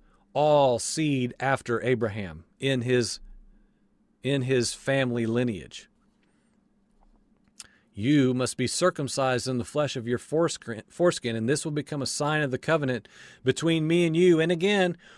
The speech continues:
for your seed after you, Abraham." Are we Abraham's seed? Do we shamer,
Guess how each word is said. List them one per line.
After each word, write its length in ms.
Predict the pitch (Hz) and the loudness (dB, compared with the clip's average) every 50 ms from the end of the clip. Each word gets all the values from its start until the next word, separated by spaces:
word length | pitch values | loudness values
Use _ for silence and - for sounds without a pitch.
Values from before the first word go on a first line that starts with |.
| - | -20
for 320 | _ - - 175 190 190 185 | _ -4 4 6 8 8 8
your 240 | 175 165 175 180 175 | 6 6 4 4 4
seed 500 | - - - 185 196 202 202 196 190 170 - | 2 0 0 0 2 4 4 4 2 2 0
after 480 | 165 180 190 196 185 - - 180 175 | 0 2 2 2 2 0 0 2 2
you, 440 | 165 151 151 156 147 147 147 147 - _ _ _ - | 2 2 2 2 4 4 2 2 -2 _ _ _ -4
Abraham." 640 | - 143 151 135 143 143 143 147 143 143 143 139 - _ _ _ _ _ _ _ _ _ _ _ _ _ _ _ _ _ _ _ _ _ _ _ _ _ _ _ _ - | 0 0 0 2 2 0 2 2 0 0 -2 -4 -8 _ _ _ _ _ _ _ _ _ _ _ _ _ _ _ _ _ _ _ _ _ _ _ _ _ _ _ _ -16
Are 80 | - 90 90 | -12 -10 -6
we 180 | 95 101 110 | -4 -2 0
Abraham's 500 | 123 131 120 123 113 135 139 143 131 120 | 0 0 0 -2 -2 -2 -2 -2 -2 -2
seed? 440 | - - 175 196 220 240 247 220 - _ _ _ _ _ _ _ _ _ _ _ - | -2 0 2 2 4 4 2 0 -2 _ _ _ _ _ _ _ _ _ _ _ -6
Do 160 | 101 117 131 | -2 0 0
we 140 | 131 135 127 | 2 2 0
shamer, 720 | 117 - - 156 139 135 139 147 165 185 196 202 202 196 | -2 0 -2 0 0 0 0 0 2 4 4 4 4 2